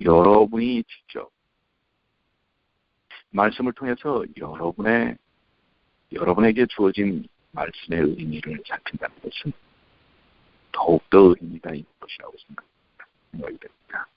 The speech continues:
네, 특별히 십사 절부터 십칠 절에 있는 말씀을 다시 한번 좀 여러분들에게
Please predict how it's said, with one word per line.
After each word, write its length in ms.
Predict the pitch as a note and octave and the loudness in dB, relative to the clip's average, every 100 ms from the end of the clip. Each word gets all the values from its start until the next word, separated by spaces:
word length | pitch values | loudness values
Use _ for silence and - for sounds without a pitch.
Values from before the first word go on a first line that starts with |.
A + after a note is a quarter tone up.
| _ _ _ - - - - - _ _ | _ _ _ -20 -16 -16 -16 -20 _ _
네, 100 | - | -4
특별히 280 | - - C3 | -2 2 2
십사 320 | - - C3+ | 2 4 6
절부터 320 | A#2 A#2 - B2+ | 6 4 0 -4
십칠 320 | - - A#2+ | -6 -8 0
절에 220 | A#2 G#2+ | 2 2
있는 160 | G2+ G2 | 0 0
말씀을 840 | F#2 F#2 - F#2 F2+ E2+ D2+ G#1 - - | 0 -2 -6 -6 -2 -2 -4 -8 -14 -12
다시 280 | - - | -10 -6
한번 260 | F#2 F2 F2 | -4 -2 -2
좀 180 | F2 E2+ | -4 -4
여러분들에게 920 | E2 E2 D#2 D#2+ D2+ D#2+ D#2+ D2+ - | -4 -6 -6 -6 -6 -6 -4 -6 -8